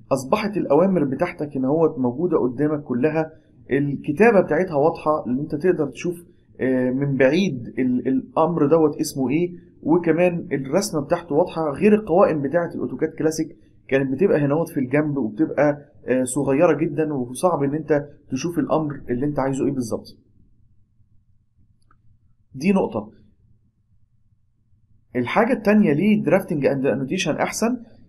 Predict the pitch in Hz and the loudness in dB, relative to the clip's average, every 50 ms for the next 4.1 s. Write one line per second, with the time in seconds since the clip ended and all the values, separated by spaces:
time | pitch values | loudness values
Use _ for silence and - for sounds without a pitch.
0 | - - - 151 147 165 165 156 139 175 240 269 - 254 214 214 165 180 175 185 | -12 -4 -2 0 0 0 0 0 2 2 2 2 2 0 2 2 2 2 2 2
1 | - 151 160 147 180 214 208 202 175 170 185 202 196 170 143 147 156 185 202 226 | 0 0 0 -2 -2 -2 -2 -2 0 0 0 0 0 0 0 0 0 2 2 0
2 | 254 254 - 151 147 160 156 156 202 208 214 202 175 156 143 143 - 190 185 190 | 0 -2 -4 -2 -2 -2 0 2 2 4 4 4 2 0 -2 -2 -2 -2 -2 -2
3 | 185 - 175 180 196 185 190 185 165 165 185 185 185 175 139 131 120 107 104 - | -4 -4 -2 -2 0 2 2 0 2 2 2 2 2 2 4 4 4 4 4 2
4 | - | -6